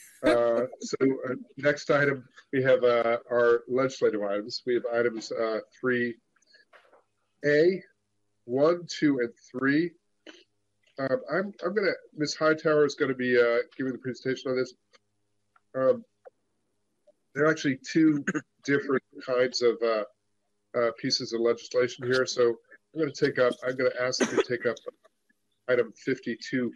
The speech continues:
Speaker 1: first, which is the townhouse moratorium. Uh, and so, Miz, Miz Hightower, if you could start with item three A two, and then I'd like to take up C B fifty and C B fifty-three together 'cause they're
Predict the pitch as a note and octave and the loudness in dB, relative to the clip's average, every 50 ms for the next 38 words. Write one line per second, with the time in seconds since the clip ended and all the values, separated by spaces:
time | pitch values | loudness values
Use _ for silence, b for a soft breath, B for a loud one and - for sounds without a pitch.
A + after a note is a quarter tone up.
0 | - - - B2 B2+ D#3+ E3+ - - - _ _ _ _ _ _ _ _ _ _ | -10 -6 -2 -2 -2 -2 -2 -8 -10 -14 _ _ _ _ _ _ _ _ _ _
1 | _ _ _ _ _ b b b b b b b b _ - B2 A#2+ A#2+ - B2 | _ _ _ _ _ b b b b b b b b _ -4 -4 -4 -4 -4 -6
2 | A#2+ A#2 - A#2+ A2+ A2+ A2 G#2+ G#2+ - - C3 B2+ B2+ C3 A#2+ A2+ B2+ B2 B2 | -6 -6 -2 0 2 2 2 0 -2 -4 -2 0 2 2 0 0 0 2 2 2
3 | A#2+ - - - - - _ _ _ - A#2 A#2 A#2 A2 G#2+ - - A#2 A#2+ B2 | 2 0 -6 -16 -18 -20 _ _ _ -6 0 0 0 0 0 -2 -2 0 0 0
4 | C3 D3 D3 D3 _ _ _ _ _ _ _ _ _ _ _ _ - B2 A#2+ A#2 | 0 -2 -6 -10 _ _ _ _ _ _ _ _ _ _ _ _ -6 -4 -2 -2
5 | A#2 A2+ A2 A2 A2 G#2+ - - - _ _ - A#2+ A#2+ A#2 A#2 A2+ - - - | 0 -2 -2 -4 -8 -8 -8 -10 -12 _ _ -8 -6 -4 -2 -2 -4 -4 -8 -12
6 | - - B2 B2+ A#2 B2 B2+ A#2+ - - - _ - C3+ C3+ - - C3+ C3 B2+ | -8 -4 -4 -2 -2 -2 -4 -6 -6 -10 -14 _ -8 -8 -8 -6 -4 -6 -4 0
7 | - B2+ B2 A#2 - B2+ - A#2+ - - - - C#3 C#3 C#3+ C#3+ C#3 C3+ B2+ - | 2 2 2 2 0 -6 -10 -8 -10 -8 -6 -4 -2 0 0 -2 -2 -4 -8 -8
8 | - B2+ B2+ B2 A#2+ A#2 - _ _ - C3 B2+ B2 B2 A#2 A2+ A2 A2 G#2+ - | -6 -2 -2 0 0 -2 -6 _ _ -6 -4 -4 -4 -2 -2 -2 -2 -4 -4 -10
9 | - - C3+ B2+ A#2+ A2 G#2 G#2 - b b b b b - B2 A#2+ B2 B2 C3 | -10 -4 0 2 2 2 0 -2 -8 b b b b b -4 0 2 4 4 4
10 | C3 B2+ B2+ A#2+ A#2 - A2 - - B2+ B2 - B2+ A#2+ A#2 - _ - - - | 2 2 0 -2 -2 -4 -12 -10 -6 -4 -4 0 0 0 0 0 _ -14 -10 -8
11 | C3 A#2 A2+ A2+ - - - B2+ B2 - B2 A2 - - B2 A2 A2 G#2+ - - | -6 -6 -6 -6 -6 -4 -6 -6 -4 -4 -6 -6 -6 -6 -6 -6 -8 -8 -8 -10
12 | A#2+ - - A#2 - - A#2 - - A2 - - A#2+ A#2 A2+ A2+ G#2+ - - G#2 | -10 -10 -10 -12 -8 -8 -8 -8 -8 -8 -2 0 0 2 2 0 -4 -4 -8 -10
13 | - A#2+ A2 G#2+ G2+ | -4 -2 -2 -2 -2